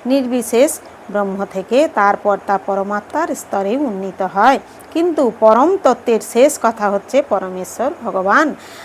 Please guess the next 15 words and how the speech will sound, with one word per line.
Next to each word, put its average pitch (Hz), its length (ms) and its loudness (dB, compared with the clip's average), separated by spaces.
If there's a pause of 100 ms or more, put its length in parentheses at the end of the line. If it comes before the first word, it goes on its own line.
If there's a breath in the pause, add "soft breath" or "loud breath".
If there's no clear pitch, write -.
আধুনিক 302 600 4
যুগের 277 420 4 (520 loud breath)
বিশেষবাদীরা 247 1400 2 (100)
আরও 233 420 4
বেশি 247 380 0
মূর্খ, 214 440 -2 (460)
কারণ 196 340 2 (100)
তারা 196 300 0 (140)
এমনকি 226 600 -4 (360 loud breath)
তাদের 208 320 4 (100)
পূর্বতন 302 560 4
মহান 247 560 4
আচার্য 240 540 2
শঙ্করাচার্যের 214 880 0
শিক্ষা 190 600 -6